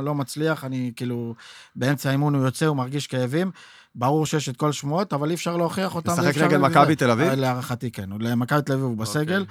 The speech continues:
Speaker 3: ומה עם ג'אבר?
Speaker 1: אה, לגבי ג'אבר, איך אני אקרא לזה?
Speaker 2: אני חייב ש-, אני יכול שאלת מנ-, שאלה
Speaker 1: כן.
Speaker 2: מנחה?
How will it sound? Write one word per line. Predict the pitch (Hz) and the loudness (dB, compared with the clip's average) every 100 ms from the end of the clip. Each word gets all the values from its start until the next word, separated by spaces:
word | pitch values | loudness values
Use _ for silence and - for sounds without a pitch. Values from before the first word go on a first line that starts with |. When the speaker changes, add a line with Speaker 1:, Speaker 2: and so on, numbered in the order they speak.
| - | -10
Speaker 3:
ומה | 107 | -12
עם | 104 | -10
ג'אבר? | - 131 127 127 | -6 -4 -2 -2
Speaker 1:
אה, | 127 120 | -4 -6
לגבי | 127 127 170 208 | -12 -8 -6 -4
ג'אבר, | 190 208 240 226 226 _ _ _ _ _ - | -4 -2 -2 -4 -8 _ _ _ _ _ -14
איך | 139 | -8
אני | 160 | -8
אקרא | 156 170 | -6 -6
לזה? | 175 180 196 196 | -8 -8 -10 -8
Speaker 2:
אני | 123 127 | -4 0
חייב | 127 147 | 4 2
ש-, | - | 2
אני | 135 127 | -2 0
יכול | 120 135 | 2 2
שאלת | 151 131 120 | 4 4 4
מנ-, | 120 113 | 0 0
שאלה | - 113 | 0 2
Speaker 1:
כן. | 120 | 4
Speaker 2:
מנחה? | 104 123 135 | 2 6 6